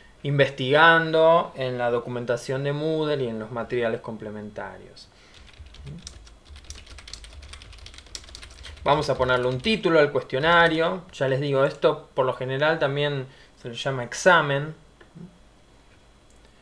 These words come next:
Una descripción general. Esta es la descripción general. Es, no, no es, eh, la consigna particular. Acá no van las preguntas, sino que va la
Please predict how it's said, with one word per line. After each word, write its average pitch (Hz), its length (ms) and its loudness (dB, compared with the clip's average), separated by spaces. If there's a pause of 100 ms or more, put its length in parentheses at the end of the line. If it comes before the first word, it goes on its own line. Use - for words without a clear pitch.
(480)
Una 147 240 0
descripción 165 1120 2 (120)
general. 143 640 4
Esta 170 180 0
es 180 40 2
la 175 100 4
descripción 147 500 0
general. 135 580 2
Es, 143 140 -8 (100)
no, 143 340 -4
no 151 280 0
es, 185 480 0
eh, 131 560 2
la 131 360 0
consigna 160 1160 -2
particular. 147 1040 2 (640)
Acá 131 220 -4
no 165 140 2
van 175 180 6
las 170 140 -2
preguntas, 143 800 0
sino 131 360 -6
que 147 100 0
va 147 240 6
la 151 400 4